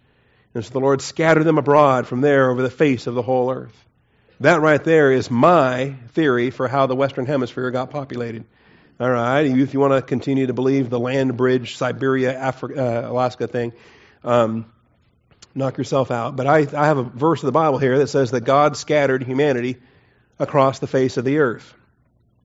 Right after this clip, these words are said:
Plus, it's even likely that the continents haven't even split yet. So that's another verse.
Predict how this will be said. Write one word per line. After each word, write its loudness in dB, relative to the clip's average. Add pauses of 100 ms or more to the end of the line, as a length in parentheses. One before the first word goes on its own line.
(440)
Plus, -2
it's -12
even -4
likely -4
that -8
the -16
continents -10
haven't -8
even -14
split -8
yet. -18
So -12 (540)
that's -4
another -2
verse. -18